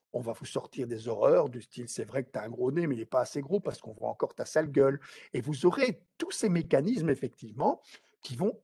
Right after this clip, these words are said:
intensifier, euh, le sentiment que vous êtes complètement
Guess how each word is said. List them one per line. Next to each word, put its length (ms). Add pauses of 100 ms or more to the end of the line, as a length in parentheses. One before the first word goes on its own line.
intensifier, 840 (1040)
euh, 120
le 140
sentiment 560 (260)
que 80
vous 300
êtes 220 (380)
complètement 840